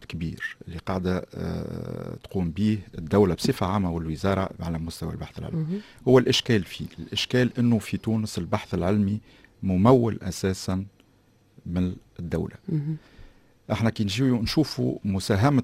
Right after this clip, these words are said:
Speaker 1: الدولة في تمويل البحث العلمي بصفة عامة، نلقاو إنه تمويل أغلبيته من الدولة مع ثمانين في المية من ميزانية البحث العلمي ممولة من لو فون، آه، لو فون ديتا.
Speaker 2: مهم.
Speaker 1: Contrairement à d'autres pays,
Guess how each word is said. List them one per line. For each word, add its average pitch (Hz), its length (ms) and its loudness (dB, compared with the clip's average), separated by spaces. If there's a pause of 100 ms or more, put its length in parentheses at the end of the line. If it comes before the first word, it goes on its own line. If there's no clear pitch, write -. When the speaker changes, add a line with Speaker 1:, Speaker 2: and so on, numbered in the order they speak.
Speaker 1:
الدولة 92 580 4
في - 220 -6
تمويل 101 320 2
البحث 92 280 -2
العلمي 90 300 -2
بصفة - 320 -6
عامة، 110 280 2
نلقاو 104 400 0
إنه 104 440 2
تمويل 104 460 -2 (160)
أغلبيته 98 720 -6 (120)
من 90 140 -6
الدولة 95 300 -2
مع 90 120 -2
ثمانين 107 380 2
في - 100 -10
المية 90 400 -2 (440)
من 85 120 -2
ميزانية 104 480 4
البحث 85 280 -8
العلمي 92 280 -4
ممولة 98 680 -2
من 90 160 -4
لو 87 100 -2
فون، 104 320 -4 (580)
آه، 50 540 -6
لو 92 120 -6
فون 92 200 -6
ديتا. 82 260 -8 (140)
Speaker 2:
مهم. 165 300 0 (1300)
Speaker 1:
Contrairement 135 460 4
à - 0 -
d'autres 156 260 -2 (100)
pays, 110 200 0